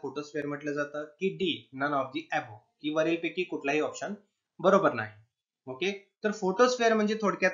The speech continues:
काय असतं की सूर्याचा एक असा थर असतो ज्यामधून radiations निघत असतात, जे की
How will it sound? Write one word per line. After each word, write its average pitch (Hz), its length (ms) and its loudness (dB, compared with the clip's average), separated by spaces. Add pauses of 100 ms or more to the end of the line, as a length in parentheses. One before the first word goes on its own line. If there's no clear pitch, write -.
काय 185 180 8
असतं - 280 -2
की 165 160 -6
सूर्याचा 160 560 0
एक 175 240 0
असा 151 240 -4
थर 139 240 -6
असतो 139 300 -4
ज्यामधून 127 360 -2
radiations 135 680 -4
निघत 139 280 -2
असतात, 143 300 0 (380)
जे 156 80 0
की 190 420 -4